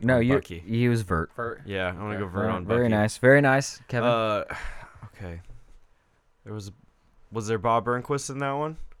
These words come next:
Speaker 1: Yep.
Speaker 2: Uh,
Speaker 3: Wasn't Bob's special move Crash Terror?
Speaker 1: Uh, I believe it was.
Speaker 2: So
Speaker 1: It was either Bob or Bucky. I can't remember.
Speaker 2: That's, so we'll go,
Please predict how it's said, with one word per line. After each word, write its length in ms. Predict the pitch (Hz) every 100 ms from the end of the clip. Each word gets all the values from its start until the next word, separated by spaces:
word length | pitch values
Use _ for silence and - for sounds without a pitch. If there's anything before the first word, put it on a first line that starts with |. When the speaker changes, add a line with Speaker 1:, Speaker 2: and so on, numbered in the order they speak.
| - -
Speaker 1:
Yep. 220 | 131 - _ _ _ _ _ _ _
Speaker 2:
Uh, 440 | - 107 104 98 92
Speaker 3:
Wasn't 300 | 127 165 127
Bob's 460 | 120 127 131 - - - - - -
special 400 | - 120 120 127
move 240 | 120 135
Crash 260 | - 131 120
Terror? 320 | 131 110 160 - _ _ _ _ _
Speaker 1:
Uh, 160 | 104 107
I 120 | 104
believe 320 | 107 120 135 139
it 40 |
was. 280 | 113 85 73 - -
Speaker 2:
So 320 | 127 117 113
Speaker 1:
It 60 |
was 160 | 147 135
either 160 | 160 147
Bob 280 | 117 120
or 80 | 110
Bucky. 360 | 87 98 92 95
I 80 | 90
can't 180 | 101
remember. 460 | 82 78 78 78 78
Speaker 2:
That's, 260 | 104 117 113 -
so 200 | - 113
we'll 160 | 110 110
go, 280 | 110 120